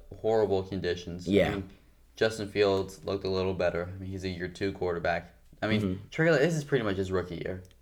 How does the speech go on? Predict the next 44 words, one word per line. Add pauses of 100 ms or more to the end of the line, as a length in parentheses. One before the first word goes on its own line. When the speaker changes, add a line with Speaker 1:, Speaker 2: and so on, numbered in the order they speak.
(280)
Speaker 1:
'Cause
Speaker 2:
I
Speaker 1:
he,
Speaker 2:
mean,
Speaker 1:
he,
Speaker 2:
technically,
kinda.
Speaker 1:
he's
gotten
very
little
live
game
experience.
And,
Speaker 2:
Yeah. (640)
Speaker 1:
um,
he'll
get
adjusted.
Um, (180)
I
think
that's
what
it
came
down
to, (800)
uh,
in
this
game. (160)
I
think
the
Bears
were, (840)
uh,
played
well
enough
to,
uh,